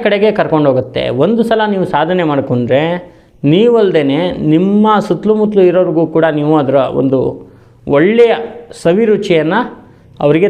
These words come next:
ತೋರಿಸ್ಬೋದು. So ಅವಾಗೇನಾಗತ್ತೆ, ಅವರೂ ಕೂಡ ಮಾಡ್ತಾ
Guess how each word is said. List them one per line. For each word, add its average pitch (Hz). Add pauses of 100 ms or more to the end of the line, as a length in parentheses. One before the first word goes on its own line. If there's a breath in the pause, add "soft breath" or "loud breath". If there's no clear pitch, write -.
ತೋರಿಸ್ಬೋದು. 127 (440)
So 180 (120)
ಅವಾಗೇನಾಗತ್ತೆ, 202 (540 loud breath)
ಅವರೂ 220 (120)
ಕೂಡ 226 (160)
ಮಾಡ್ತಾ 185